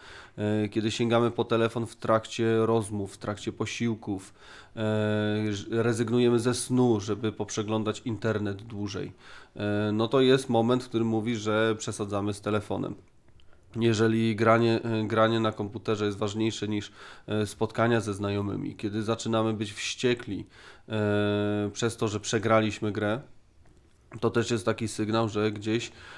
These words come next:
e, te nasze wartości, gdzieś te na-, ta nasza samoocena jest zachwiana w tym momencie. Mm, ja zawsze polecam zarówno, e, graczom, jak i w ogóle użytkownikom telefonów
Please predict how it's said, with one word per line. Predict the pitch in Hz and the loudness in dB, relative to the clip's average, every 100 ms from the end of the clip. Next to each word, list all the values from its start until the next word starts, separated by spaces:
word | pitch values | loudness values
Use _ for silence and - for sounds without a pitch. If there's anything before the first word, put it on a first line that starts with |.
| - | -10
e, | 110 113 110 107 107 | -2 2 2 2 0
te | 110 | 0
nasze | 110 104 113 | 0 0 0
wartości, | 110 110 113 107 123 | 2 2 2 -2 -4
gdzieś | 107 104 | -4 -4
te | - | -4
na-, | 107 107 110 | -2 -2 -4
ta | 104 | -4
nasza | 107 107 110 | -2 -2 -4
samoocena | - 107 110 - - 110 110 | -2 0 0 -2 -2 0 2
jest | 107 110 - | 0 -2 -6
zachwiana | 107 107 113 - 110 101 | -6 -2 -2 0 0 0
w | 98 | -6
tym | - | -10
momencie. | 104 101 101 - - - - - - - - | -6 -6 -6 -8 -14 -18 -20 -20 -20 -20 -14
Mm, | - 110 107 107 107 107 104 - - - | -6 -2 0 0 0 0 -2 -6 -14 -14
ja | - 120 127 151 | -4 2 6 6
zawsze | 143 139 147 | 4 2 0
polecam | - 123 120 127 120 | 4 4 4 2 0
zarówno, | 113 117 117 117 113 113 104 110 | 2 2 0 2 2 4 2 0
e, | |
graczom, | 101 110 110 - 156 | 2 4 4 4 2
jak | 123 - | 2 -2
i | |
w | 104 | -4
ogóle | 110 113 117 | -2 2 2
użytkownikom | 107 104 - 104 107 113 104 | 2 -2 -2 -2 0 -2 -4
telefonów | 107 104 - 107 131 185 | -2 -2 -2 0 0 -2